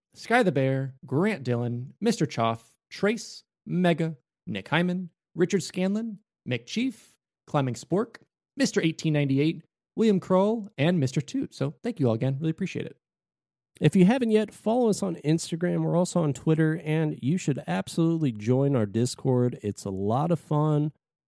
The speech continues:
Speaker 2: Alex and I are hanging out in there all the time. We're just having a lot of fun, talking new Halo stuff, talking old Halo stuff, talking different video games from all over the map. So come and hang out. It's a good time.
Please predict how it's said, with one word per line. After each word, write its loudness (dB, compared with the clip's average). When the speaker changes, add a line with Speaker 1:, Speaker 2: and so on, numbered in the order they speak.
Speaker 2:
Alex 0
and 6
I 2
are 4
hanging 4
out 4
in 4
there 6
all 6
the 2
time. 2
We're 2
just -4
having 0
a 2
lot 0
of -4
fun, 0
talking -2
new 2
Halo 0
stuff, -10
talking -2
old 2
Halo -6
stuff, -8
talking -2
different 4
video 6
games 4
from 0
all 4
over 2
the 0
map. 0
So 0
come -4
and 0
hang 0
out. -2
It's -8
a -12
good -2
time. -4